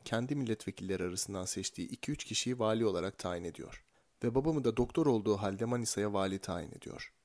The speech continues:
Babam iki yıl içinde Manisa'da çok büyük hizmetler yapmış. Bir müddet sonra da babam İstanbul'a vali ve belediye başkanı olarak tayin ediliyor. On bir yıl bu şehre hizmet etmiş bir kişidir. Babam İstanbul'a geldiği zaman vefatından iki yıl evvel Atatürk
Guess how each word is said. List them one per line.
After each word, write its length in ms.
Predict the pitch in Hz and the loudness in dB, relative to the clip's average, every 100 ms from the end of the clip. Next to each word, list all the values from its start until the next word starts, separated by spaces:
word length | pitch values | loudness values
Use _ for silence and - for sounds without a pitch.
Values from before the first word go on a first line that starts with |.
| _ _ 120 | _ _ 2
Babam 280 | 127 160 - | 4 2 -2
iki 240 | - 196 | -2 2
yıl 100 | 147 | 2
içinde 280 | 113 110 110 | 2 -2 0
Manisa'da 420 | 117 127 120 110 | 0 -2 -2 0
çok 260 | - 123 113 | 0 0 -2
büyük 180 | 104 | -4
hizmetler 460 | 104 107 101 95 95 | -6 -6 -4 -4 -4
yapmış. 500 | 90 - - - - _ _ - | -4 -8 -12 -12 -12 _ _ 0
Bir 100 | 160 | 0
müddet 360 | 139 113 113 - | 2 0 0 2
sonra 260 | 107 92 | 0 0
da 100 | 95 | -4
babam 300 | 104 113 131 - | -2 -2 -2 -4
İstanbul'a 540 | - 123 120 107 101 | -4 -2 -2 -2 0
vali 360 | 104 107 123 117 | 2 0 -2 -4
ve 120 | 95 | -2
belediye 360 | 101 101 110 | 0 2 0
başkanı 340 | 98 95 90 92 | 0 -2 -4 -4
olarak 320 | 90 98 - | -2 -4 -6
tayin 260 | 92 90 85 | -4 -4 -6
ediliyor. 480 | 78 - - - - | -10 -12 -12 -12 0
On 200 | 147 147 | 2 4
bir 100 | 113 | 2
yıl 220 | 107 113 | 2 0
bu 60 | 113 | -2
şehre 280 | - 98 107 | -2 -2 -2
hizmet 300 | 101 107 95 | -4 -4 -4
etmiş 300 | - - - | -4 -8 -8
bir 60 | |
kişidir. 540 | - - - - - - - | -10 -8 -8 -6 -8 -8 -2
Babam 220 | 123 160 | 0 2
İstanbul'a 440 | 175 - 120 110 110 | 0 0 2 2 2
geldiği 360 | 110 101 110 | 4 2 0
zaman 340 | 110 95 95 117 - | -2 -4 -6 -6 -2
vefatından 640 | 113 113 113 - 123 123 120 | 0 2 0 0 -2 -2 -4
iki 240 | - - | -6 -2
yıl 100 | 113 | 0
evvel 280 | 95 95 90 | 0 -2 -4
Atatürk 480 | 101 - 127 - | -4 -8 -10 -10